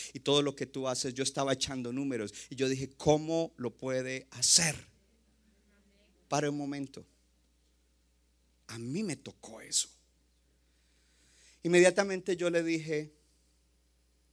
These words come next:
"Good stewardship". Buena mayordomía. Y luego se lo traduje al lenguaje secular. Good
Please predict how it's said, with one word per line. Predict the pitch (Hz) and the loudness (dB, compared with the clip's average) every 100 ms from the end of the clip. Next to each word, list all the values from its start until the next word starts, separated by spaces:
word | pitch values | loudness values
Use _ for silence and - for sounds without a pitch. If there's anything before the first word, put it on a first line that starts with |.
| _ _ - | _ _ -20
"Good | 123 160 165 - | -2 0 0 0
stewardship". | - - - 151 131 120 - - _ _ _ _ _ _ _ _ _ _ _ _ _ _ _ _ _ _ | 0 2 0 0 2 0 -4 -6 _ _ _ _ _ _ _ _ _ _ _ _ _ _ _ _ _ _
Buena | 120 135 143 143 156 | -2 0 2 -2 -6
mayordomía. | - 120 113 107 104 104 107 92 - - _ _ _ _ _ _ _ _ _ - | -10 -8 -6 -6 -6 -10 -10 -12 -16 -20 _ _ _ _ _ _ _ _ _ 2
Y | |
luego | 151 160 | 4 6
se | 165 | 4
lo | 156 143 | 2 2
traduje | 135 135 151 147 139 | 2 2 2 0 0
al | 127 120 | 0 -2
lenguaje | 117 117 131 127 127 | -6 -6 -6 -4 -8
secular. | 120 - 117 104 - _ _ _ | -8 -10 -8 -8 -10 _ _ _
Good | 135 147 | 0 0